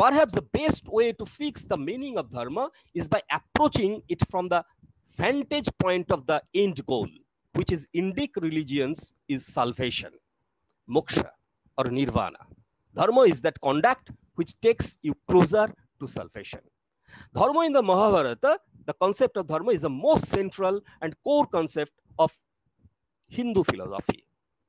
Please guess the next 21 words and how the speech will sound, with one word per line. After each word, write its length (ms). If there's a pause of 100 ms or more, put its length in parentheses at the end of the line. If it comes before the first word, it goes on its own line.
(100)
All 160
the 160
other 300 (100)
principles 640 (200)
and 200
values 340 (180)
flow 320
from 320
the 120 (380)
beautiful 380 (140)
fountain 380 (180)
of 100
dharma. 340 (500)
Consequently, 680 (300)
the 120
Hindu 180 (120)
scriptures 500 (300)
present 320 (160)
many 160
examples 640 (180)
of 80